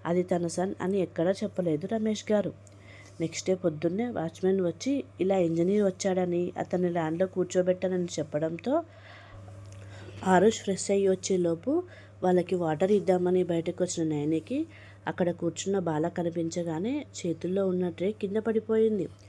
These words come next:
ఆ సౌండ్కి వెనక్కి తిరిగి చూసిన బాల నవ్వుతూ, "హాయ్ నయని, ఎలానో ఈ వర్క్ కోసం నా-, కలవాల్సింది మిమ్మల్ని అని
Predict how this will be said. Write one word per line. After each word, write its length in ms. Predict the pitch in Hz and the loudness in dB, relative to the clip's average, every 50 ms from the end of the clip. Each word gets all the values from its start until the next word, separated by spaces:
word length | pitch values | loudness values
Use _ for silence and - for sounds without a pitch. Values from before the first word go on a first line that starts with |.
| - - - - - - - - - | -20 -20 -20 -20 -20 -20 -18 -8 -4
ఆ 100 | 165 170 | -4 -4
సౌండ్కి 540 | 165 - 180 160 160 165 170 180 180 - 214 | -2 -2 -2 -2 -2 -2 -2 -4 -6 -4 -2
వెనక్కి 440 | 196 185 160 165 165 165 - 180 180 | 0 0 0 0 -2 -2 -2 -4 -2
తిరిగి 500 | - 180 170 175 165 185 247 294 320 - - - - - - - - - - - - - - - - - - - - - | 0 0 -2 -2 -2 0 0 -2 -2 -4 -8 -18 -20 -20 -20 -20 -18 -18 -18 -18 -18 -20 -20 -20 -20 -20 -20 -14 2 6
చూసిన 380 | 208 196 196 - - - 202 190 | 8 8 8 6 0 -2 0 0
బాల 520 | 180 165 165 156 151 156 175 220 269 294 285 - - - - - - - 175 | 0 0 0 0 2 2 2 2 0 -2 -4 -8 -16 -20 -20 -20 -12 -4 0
నవ్వుతూ, 560 | 165 160 156 160 170 165 - 233 262 302 320 - - - - | 0 2 4 2 0 0 2 2 2 2 0 -4 -10 -8 -2
"హాయ్ 260 | 175 160 165 196 214 | 2 4 4 6 4
నయని, 500 | 226 220 220 214 202 202 196 190 185 - - - - - | 4 4 4 4 2 2 2 0 0 -2 -6 -12 -8 -4
ఎలానో 380 | 180 160 160 160 156 156 165 214 226 - 196 | -2 0 2 2 0 0 0 -2 -2 0 0
ఈ 100 | 196 185 | 0 2
వర్క్ 340 | 175 175 170 165 165 - | 2 2 0 0 -2 -2
కోసం 420 | - 180 170 170 - 214 233 247 240 | -2 -2 -2 0 0 -2 0 0 -2
నా-, 80 | 202 | -2
కలవాల్సింది 640 | - - 185 175 170 170 175 180 185 180 - 214 226 | -2 -2 0 0 0 0 0 -2 -4 -4 -2 -2 0
మిమ్మల్ని 520 | 214 196 185 180 180 180 185 185 185 185 185 | 2 2 0 0 0 0 0 0 0 0 -2
అని 300 | 175 170 196 254 311 | -2 0 0 0 0